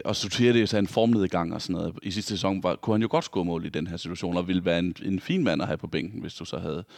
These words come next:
øh, de her spillere op. Så det, bredde bliver også et spørgsmål om øjebliksbilleder, ikke? Og selvfølgelig bliver bre-, <laughs> bredden svækket af, at, øh,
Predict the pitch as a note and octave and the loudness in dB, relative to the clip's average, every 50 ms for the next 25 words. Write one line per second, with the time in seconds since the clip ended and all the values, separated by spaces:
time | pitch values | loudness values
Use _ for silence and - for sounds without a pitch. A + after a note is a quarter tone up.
0 | - - - - - - - - - D2+ D2+ E2+ E2 D#2+ D#2+ - - F2 E2 D#2+ | -20 -20 -20 -20 -20 -20 -12 -6 -6 -4 -4 -4 -4 -6 -4 -2 0 2 2 2
1 | F2+ - - A2+ C3 C3 - - - - - - - A#2 C#3 D#3 D3+ B2+ C3 A#2+ | 2 2 4 4 6 4 4 2 -10 -14 -10 -2 2 6 6 6 8 6 4 4
2 | - C3 B2+ B2+ G2 G2+ A2+ - B2 - - G2+ G#2+ A2 - - G#2+ G2 F#2+ G2 | 6 6 6 8 8 6 4 4 0 -2 0 0 0 2 2 2 4 4 4 2
3 | - - _ _ - - G#2 G2+ G2+ G2 F#2 E2 - - F2 F2 E2+ D#2 D#2 D#2 | 2 -2 _ _ 2 4 6 6 4 2 -2 -6 -4 -4 -2 0 0 0 0 0
4 | F#2 G#2 - - - A2 - A2+ - - C#3 C3 C#3+ D3 C#3 - A#2 G#2 G2+ - | -2 -4 -6 -4 -4 -2 -2 -2 0 2 4 6 6 6 4 4 4 2 2 2
5 | - G#2+ - - - - - - - - - - A#2 B2+ B2 A2 G#2 G2+ F2+ - | 2 0 2 2 0 -2 -2 -4 -16 -14 -10 -4 0 2 2 2 2 2 0 0
6 | - A2 A2 B2 A2+ A2 G2+ E2+ F#2 G2 E2 - - - - - _ - G2+ F2 | 2 4 4 4 6 6 6 6 6 4 2 -2 -10 -20 -20 -14 _ -2 0 0
7 | E2 - - F2+ F2 F2+ F2+ F2 D#2 | 0 0 0 2 4 4 4 2 2